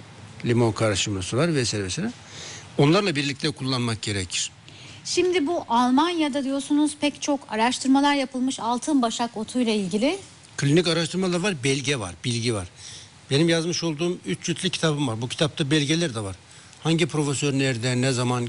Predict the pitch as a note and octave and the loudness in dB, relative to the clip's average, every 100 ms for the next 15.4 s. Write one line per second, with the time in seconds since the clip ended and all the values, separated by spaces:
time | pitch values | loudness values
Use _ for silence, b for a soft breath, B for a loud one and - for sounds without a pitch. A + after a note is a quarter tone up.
0 | - C#3 C3+ C#3 C3 C3 B2+ A#2 A#2+ A#2 | -2 2 2 2 0 0 0 -2 -2 0
1 | A#2+ - - - B B B - C3+ B2+ | 0 -2 -6 -20 B B B -4 -2 -2
2 | C3 - C3+ - C3+ A#2+ A#2+ B2+ G#2+ D#3 | -2 -4 -6 -4 -4 -4 -2 0 0 -2
3 | D#3+ B B B B - - E3 G3+ F3+ | -4 B B B B -2 0 2 4 4
4 | F#3+ D#3+ A#2+ E3+ G#3 - - - - - | 2 0 -2 -4 -6 -10 -20 -20 -20 -8
5 | F3 E3+ D#3 D3+ C3 F3+ F3+ E3+ - D3+ | -6 -2 2 2 2 -2 -4 -8 -4 -4
6 | - C3 C3+ - A2+ A2 F#2+ A#2 A#2 G#2 | -2 -2 -2 -2 -2 -2 -4 -4 -4 -4
7 | - B B B D#3 D3+ A3 - F3 F3+ | -8 B B B 2 4 4 2 -2 -4
8 | - E3+ G3 E3+ G3 G#3 C#3 - A3 C4+ | -6 -2 -2 0 0 2 0 -2 -4 -6
9 | - - - - - - E3 G#3 - E3 | -12 -20 -20 -20 -16 -4 0 0 2 2
10 | G3 A#3+ A#3+ A3 G3+ G3+ D#3+ D3+ C#3+ D#3 | 4 2 0 -2 -2 0 0 0 -2 -2
11 | D3 B2 C#3 C3+ E3 F3 D#3+ F3 D#3+ - | -2 -2 -4 -2 -2 2 2 2 0 -2
12 | F#3 D#3 B2+ A#2+ D3+ D#3 D3 D#3+ - D#3+ | 0 0 0 -4 -2 0 2 0 0 0
13 | D#3+ D#3+ D3+ D3 - C#3 A#2 E4 - D4+ | 0 0 0 0 0 -2 0 0 0 -2
14 | C4+ A#3+ D#4 F4 G4+ G#4+ G#4+ C4 F#3+ F#3 | 0 2 2 2 -4 -4 -6 -8 -8 -8
15 | F#3 - - G3 | -8 -8 -6 -6